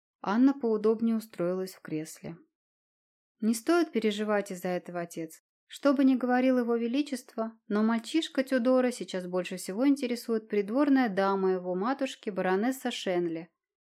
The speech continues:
Орвик с отвращением допил отвар и покосился на буфет, где оставалась заветная бутыль Асквебо.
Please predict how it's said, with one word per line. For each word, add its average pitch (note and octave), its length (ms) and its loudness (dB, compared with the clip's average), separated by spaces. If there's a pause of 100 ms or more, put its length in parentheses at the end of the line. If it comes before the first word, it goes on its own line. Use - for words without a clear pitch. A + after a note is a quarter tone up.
(520)
Орвик B3+ 400 2
с - 60 -4
отвращением G3 720 0
допил F#3+ 360 -2
отвар G#3+ 520 -2
и G3 80 -8
покосился G#3+ 640 -4
на G#3 140 -2
буфет, G3 520 -6
где F3 180 -6
оставалась F3+ 580 -6
заветная G#3 500 -6
бутыль F3 440 -6
Асквебо. E3 680 -10